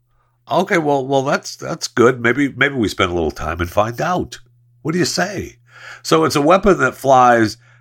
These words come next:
at five times the speed of sound. That's slower than a ballistic missile. But what makes hypersonic weapons more dangerous is that they can be maneuvered during their flight,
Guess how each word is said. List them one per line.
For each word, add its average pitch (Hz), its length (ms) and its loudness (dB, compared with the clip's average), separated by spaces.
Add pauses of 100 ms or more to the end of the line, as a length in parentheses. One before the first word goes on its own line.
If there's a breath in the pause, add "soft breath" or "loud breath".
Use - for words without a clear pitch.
(120 soft breath)
at 104 260 -2
five 135 520 0
times 98 500 -2 (180)
the 87 120 0
speed 87 320 -2
of 73 80 0
sound. 78 420 -4 (320 loud breath)
That's 107 320 -2 (160)
slower 175 720 0
than 139 220 -4
a 127 80 2
ballistic 117 680 0
missile. 76 480 -8 (360 loud breath)
But 110 200 0
what 117 280 0
makes 127 280 0
hypersonic 120 640 0
weapons 113 380 -2
more 95 180 0
dangerous 107 640 0
is 104 220 -4
that 101 200 -4
they 104 140 0
can 92 200 -8
be 95 160 -2
maneuvered 95 1040 0
during 117 540 -4
their 110 240 0
flight, - 560 -8